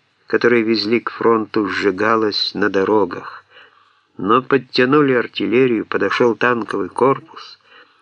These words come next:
погнал прорвавшуюся группировку,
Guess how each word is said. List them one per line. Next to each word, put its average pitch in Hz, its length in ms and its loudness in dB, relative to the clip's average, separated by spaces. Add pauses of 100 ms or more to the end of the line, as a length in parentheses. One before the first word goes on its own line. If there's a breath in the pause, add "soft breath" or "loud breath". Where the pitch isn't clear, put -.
погнал 107 680 0 (640 soft breath)
прорвавшуюся 104 920 0
группировку, 104 920 0